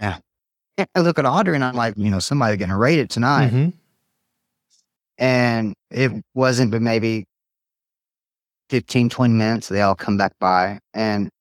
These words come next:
Speaker 1: it was peculiar because the last cop had pulled in to come talk to us, which normally they don't, they don't come talk to no one.
Speaker 2: Mm-hmm.
Speaker 1: They just kinda leave you alone.
Speaker 2: Right.
Speaker 1: And we kinda shoot the shit with him for a little bit, and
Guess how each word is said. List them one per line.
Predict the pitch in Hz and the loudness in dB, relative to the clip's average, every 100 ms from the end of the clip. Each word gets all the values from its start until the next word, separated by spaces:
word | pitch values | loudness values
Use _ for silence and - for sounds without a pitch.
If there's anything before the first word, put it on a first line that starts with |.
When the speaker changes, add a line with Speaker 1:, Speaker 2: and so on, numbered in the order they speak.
| _ | _
Speaker 1:
it | 123 | 0
was | 123 104 | 0 0
peculiar | 120 165 185 170 | -2 0 2 2
because | 139 127 127 123 | 0 0 0 0
the | 123 | 0
last | 113 120 123 | 2 0 -2
cop | - 117 110 - | -2 0 0 -2
had | 113 | -4
pulled | - 110 101 | 0 0 0
in | 101 | 0
to | 101 | -2
come | - 95 | 0 0
talk | - 151 - | 2 0 0
to | - 107 | 0 2
us, | 107 - | 2 -2
which | 107 - | -6 -4
normally | 117 113 110 101 101 | 0 2 2 2 0
they | 98 101 | 0 0
don't, | 104 98 - _ _ _ _ _ _ | 0 0 -4 _ _ _ _ _ _
they | 95 117 | -4 -2
don't | 110 101 | 0 -2
come | - 101 | -2 0
talk | 101 98 - | 0 0 -2
to | 87 | -6
no | 85 | -4
one. | 80 85 87 | -6 -6 -4
Speaker 2:
Mm-hmm. | 131 | -2
Speaker 1:
They | 113 90 | -2 -2
just | 90 - - | -4 -6 -4
kinda | 98 90 | -2 0
leave | 87 90 | -2 -2
you | |
alone. | 98 90 80 | -2 -2 -2
Speaker 2:
Right. | 110 110 - _ _ _ _ _ _ | 0 -2 -6 _ _ _ _ _ _
Speaker 1:
And | 120 113 107 113 | -2 0 0 0
we | 131 | 0
kinda | 143 131 | 0 -2
shoot | - 139 | -2 -4
the | 98 | -2
shit | - 110 | 0 0
with | 104 | 2
him | 107 107 | 0 0
for | 110 | 0
a | |
little | 101 98 | 0 2
bit, | 95 101 - | 0 0 0
and | 101 98 | 0 0